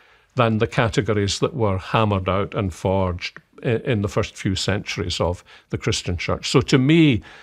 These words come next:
um, to me personally, the stimulus of this is to better expound what Scripture says about God so that we may become in our own, uh, day and generation, uh, uh,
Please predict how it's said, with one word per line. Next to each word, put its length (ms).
um, 340
to 100
me 160
personally, 680
the 100
stimulus 800
of 200
this 300
is 220
to 120
better 520
expound 1000
what 200
Scripture 500
says 640
about 480
God 400
so 280
that 340
we 240
may 140
become 440
in 120
our 200
own, 420
uh, 300
day 240
and 180
generation, 760
uh, 60
uh, 480